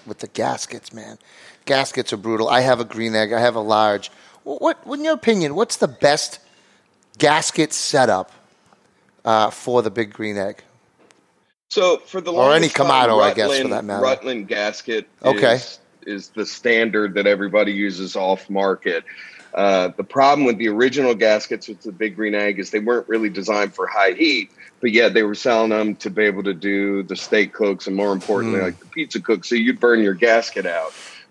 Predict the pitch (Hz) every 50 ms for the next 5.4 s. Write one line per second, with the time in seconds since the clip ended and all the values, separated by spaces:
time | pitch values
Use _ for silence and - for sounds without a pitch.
0 | _ - 113 139 151 156 - 110 131 135 135 131 131 - _ _ - 139 127 117
1 | - - 120 120 120 117 117 107 113 123 120 117 113 123 _ _ _ _ _ _
2 | 95 104 110 113 117 123 127 123 113 95 131 131 - - 123 117 117 104 98 104
3 | 101 101 98 101 113 120 110 - 110 110 107 107 101 98 92 110 107 107 117 117
4 | 110 110 107 - 113 98 - 120 107 104 101 104 101 98 107 104 104 104 101 110
5 | 110 107 110 104 101 98 92